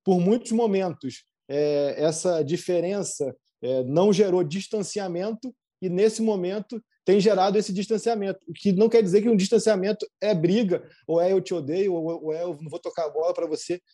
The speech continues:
a gente fazer um pouco essa percepção. E um exemplo que eu dou muito claro aqui, é, que pra mim é a amostra do que era o Flamengo, é, dos tempos avassaladores, que é Felipe Luiz e Gabriel, que não tem nada a ver um com o outro, e eram grande,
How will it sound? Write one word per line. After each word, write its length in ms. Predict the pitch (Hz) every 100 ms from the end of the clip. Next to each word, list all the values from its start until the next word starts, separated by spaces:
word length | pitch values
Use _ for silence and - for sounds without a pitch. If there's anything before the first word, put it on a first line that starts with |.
| _
a 40 | 160
gente 140 | 160
fazer 240 | 190 156
um 60 | 190
pouco 280 | 190 185 190
essa 180 | 170 185
percepção. 540 | 175 196 190 - 190
E 40 |
um 120 | 165 170
exemplo 360 | 143 180 196
que 80 | 185
eu 80 | 165
dou 140 | 165
muito 200 | 180 190
claro 300 | - 156 190
aqui, 360 | 175 - 160 202 _ _ -
é, 180 | 131 127
que 640 | 123 151 143 139 131 120
pra 160 | - 143
mim 140 | 139
é 100 | 170
a 120 | 165 151
amostra 360 | 135 160 -
do 80 | 165
que 180 | - 156
era 140 | 180
o 40 | 190
Flamengo, 580 | 175 147 156 156 139 - _ _ -
é, 220 | 123 120
dos 420 | 113 127 139 -
tempos 580 | 151 156 160 143 - - _ _ -
avassaladores, 840 | 135 143 147 156 151 147 190 196
que 140 | - 262
é 80 |
Felipe 320 | 226 226 226 247
Luiz 240 | 226 226
e 40 |
Gabriel, 460 | 226 226 220 202 220 _ _
que 80 | -
não 120 | 208
tem 180 | 233 254
nada 520 | 233 208 214 254 208 202
a 20 |
ver 380 | 143 175 190 -
um 120 | 170 170
com 120 | 170
o 100 | 151
outro, 400 | 185 196 220 202
e 140 | 214
eram 220 | 202 220
grande, 340 | 185 190 214